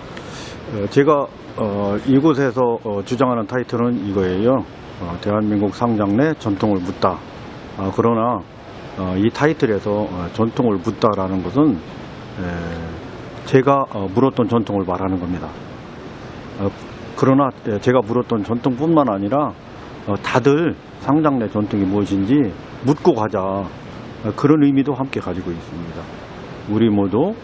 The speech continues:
상장 내 전통을 묻자. 아, 그렇게, 예, 이해하시면 좋을 것 같습니다. 제가 그런 마음을 담아서 이 타이틀을 걸었기 때문에요. 아, 그러면 왜, 예, 상장 내 전통을 묻자고, 어,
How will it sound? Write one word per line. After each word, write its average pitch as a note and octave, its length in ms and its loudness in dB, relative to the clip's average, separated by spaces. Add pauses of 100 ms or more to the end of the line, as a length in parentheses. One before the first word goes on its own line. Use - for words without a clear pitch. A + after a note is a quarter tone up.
(260)
상장 B2+ 420 2
내 G2 80 0
전통을 G2+ 560 0 (640)
묻자. B2 400 2 (960)
아, G2+ 80 -2
그렇게, C#3+ 460 0 (560)
예, F#2+ 200 -2
이해하시면 G#2+ 440 2
좋을 G2 120 -4
것 - 120 -8
같습니다. F2+ 340 -6
제가 A2+ 220 0
그런 B2 320 2
마음을 A2 260 0
담아서 G2+ 400 -2
이 G2+ 140 0
타이틀을 C#3+ 420 0
걸었기 F#2+ 380 -2
때문에요. F2+ 500 -2 (680)
아, C3+ 140 4
그러면 D3+ 400 4
왜, A#2+ 300 2 (340)
예, F#2 240 -2 (380)
상장 D#3+ 340 4
내 A#2+ 80 4
전통을 A2 380 0
묻자고, G2 420 2
어, F#2 460 -6